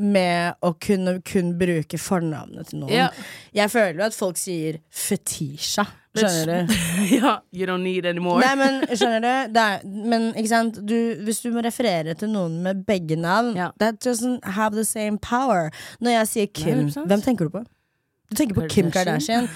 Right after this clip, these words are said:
Speaker 1: Kardashian.
Speaker 2: <laughs>
Speaker 1: When I say Beyoncé, you think about Beyoncé Knowles. Skjønner du hva jeg
Speaker 2: <laughs> Ja,
Speaker 1: mener?
Speaker 2: ja.
Speaker 1: Så det er liksom, eller Shakira, sånn,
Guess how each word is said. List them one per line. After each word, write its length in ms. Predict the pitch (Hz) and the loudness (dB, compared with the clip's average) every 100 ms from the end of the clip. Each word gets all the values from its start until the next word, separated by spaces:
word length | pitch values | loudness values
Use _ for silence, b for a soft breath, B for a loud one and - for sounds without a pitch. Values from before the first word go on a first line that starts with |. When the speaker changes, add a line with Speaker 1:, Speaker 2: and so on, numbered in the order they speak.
| - | 0
Speaker 1:
Kardashian. 260 | 254 226 | 2 4
Speaker 2:
<laughs> 20 | |
Speaker 1:
When 100 | 190 | 4
I 80 | 185 | 2
say 180 | 180 190 | 2 2
Beyoncé, 580 | 170 196 285 185 151 156 b b b _ _ _ _ - | 2 0 0 -2 -2 -4 b b b _ _ _ _ -16
you 60 | - | -4
think 160 | 156 | 0
about 160 | 185 202 | 2 4
Beyoncé 360 | 233 277 302 370 | 4 4 4 4
Knowles. 640 | 392 523 440 277 202 254 | 4 6 6 4 2 0
Skjønner 160 | 240 247 | 2 2
du 80 | 233 | 2
hva 60 | |
jeg 20 | |
Speaker 2:
<laughs> 0 | |
Ja, 140 | 233 220 | 2 2
Speaker 1:
mener? 240 | 214 240 | 0 0
Speaker 2:
ja. 60 | 226 | -2
Speaker 1:
Så 100 | 202 | -2
det 60 | 233 | -2
er 80 | 226 | 0
liksom, 300 | 233 233 226 - _ _ _ _ _ - - | 0 0 -2 -8 _ _ _ _ _ -12 -6
eller 100 | 165 | -2
Shakira, 400 | 220 190 165 165 | 0 2 4 2
sånn, 180 | 180 190 | 0 -2